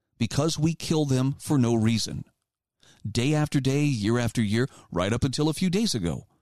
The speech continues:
when President Biden slaughtered Zamari Ahmadi, uh, Ahmadi rather, and nine members of his family, including seven children in Afghanistan. Now, the administration bragged about taking out a top isis target, but they lied.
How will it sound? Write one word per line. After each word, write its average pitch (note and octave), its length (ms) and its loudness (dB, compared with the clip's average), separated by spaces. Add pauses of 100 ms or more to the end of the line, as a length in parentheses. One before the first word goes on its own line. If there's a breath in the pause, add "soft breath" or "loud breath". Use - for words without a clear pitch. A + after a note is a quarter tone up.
(280)
when F2+ 120 -2
President B2 420 0
Biden C#3 300 0
slaughtered C#3 520 0
Zamari C#3 540 2
Ahmadi, C#3+ 580 0 (380 loud breath)
uh, C3+ 360 0
Ahmadi C#3 420 2
rather, A2+ 280 2
and C#3 180 2
nine D3+ 240 2
members D#3 320 0
of E3 60 -6
his E3 140 0
family, C#3 360 -2
including A3+ 500 0
seven G#3+ 460 0
children C#3+ 400 -2
in B2 100 2
Afghanistan. C#3 840 -2 (960 loud breath)
Now, D3+ 80 2
the D#3+ 100 2
administration E3+ 640 2
bragged C3+ 380 0
about A#2+ 200 -2
taking D3+ 320 2
out D3+ 120 0
a - 60 0
top D3+ 340 -2
isis D#3+ 420 0
target, F#3+ 460 0 (520)
but A2 120 0
they A2+ 100 0
lied. A2+ 480 0